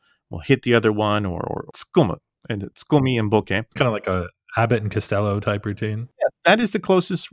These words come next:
Speaker 1: re-, reaction. And, and s-, people sometimes will ask me, "Was there Manzai in, in the United States?" And I said, "Well, there used to be, you know, the Smothers Brothers,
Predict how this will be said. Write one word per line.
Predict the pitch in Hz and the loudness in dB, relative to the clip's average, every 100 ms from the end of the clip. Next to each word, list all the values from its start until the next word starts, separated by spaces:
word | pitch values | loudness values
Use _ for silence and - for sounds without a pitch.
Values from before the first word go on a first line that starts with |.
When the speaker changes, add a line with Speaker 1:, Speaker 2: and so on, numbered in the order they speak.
| - | -18
Speaker 1:
re-, | - | -18
reaction. | - - 185 214 226 127 | -16 -8 -2 -2 -2 -2
And, | 123 127 131 | 0 2 2
and | 139 143 | 0 0
s-, | - - - | -2 -12 -4
people | 185 185 165 | -2 2 0
sometimes | 170 160 156 143 | 0 0 0 0
will | |
ask | 139 143 135 | 0 0 -2
me, | 117 - - _ | -6 -8 -20 _
"Was | 113 117 117 | -6 -2 0
there | 147 | 2
Manzai | 139 139 139 147 135 | 4 4 2 0 0
in, | 131 131 | 0 -4
in | - 139 | -4 -2
the | |
United | 135 127 139 | 0 0 -2
States?" | 143 139 | -4 -2
And | 131 | -4
I | |
said, | 131 127 | -4 -2
"Well, | 160 214 - | -2 -2 0
there | 156 151 - | 0 0 -2
used | 180 226 | -4 -2
to | - | -2
be, | 110 170 - - | -2 -4 -10 -10
you | |
know, | 127 | -8
the | 127 | -6
Smothers | - 135 131 131 | 0 2 4 0
Brothers, | 135 127 127 143 - | 0 0 -2 -8 -14